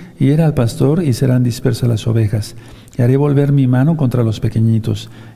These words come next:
Y acontecerá en toda la tierra", dice Yahweh, "que las dos terceras partes serán cortadas en ella y se perderán, mas la tercera quedará en ella". Es que esto ya empezó y va a ir más fuerte.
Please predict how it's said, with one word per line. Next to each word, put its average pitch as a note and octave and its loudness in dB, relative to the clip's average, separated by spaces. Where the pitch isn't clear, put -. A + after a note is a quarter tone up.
Y B2+ 2
acontecerá B2 0
en D3+ 0
toda D3 2
la C#3+ 2
tierra", D3 2
dice C3 0
Yahweh, B2+ 0
"que B2 0
las A#2 0
dos D3+ -2
terceras C3+ 0
partes B2 -2
serán C3+ 2
cortadas C3 0
en B2 4
ella C3+ 2
y D#3 0
se D3+ -2
perderán, B2 2
mas C3+ 2
la A2+ 0
tercera C3+ -2
quedará B2 2
en A#2+ 2
ella". A2 2
Es G#2 -2
que A#2 0
esto B2+ 0
ya A2+ 2
empezó A2+ -2
y A2+ -2
va G2+ 0
a A2+ 2
ir A#2+ 2
más C#3 0
fuerte. F3 -2